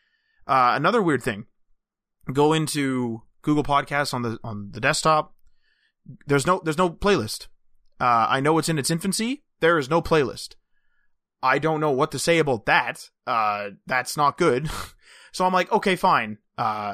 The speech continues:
<clears throat> let me select, <clears throat> excuse me, let me select the episode that I knew,"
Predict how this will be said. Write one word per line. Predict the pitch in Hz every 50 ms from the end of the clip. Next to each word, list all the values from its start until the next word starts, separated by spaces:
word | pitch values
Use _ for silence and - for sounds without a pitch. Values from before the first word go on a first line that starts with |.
| - _
<clears throat> | -
let | 202 190 185 185 170 185
me | 185 170
select, | - 175 160 151 156 151 - - _
<clears throat> | -
excuse | 220 277 226 170 - 208 202 160
me, | 143
let | 135 160 196
me | 220
select | 202 - 180 160 151 156 - _ - _ _ _ _ _ _ _ _ _ -
the | - 143 156
episode | 160 170 165 160 - 165 147 131
that | 139 131 -
I | 135 151 185 175
knew," | 165 175 202 190 139 120 120 143 175 -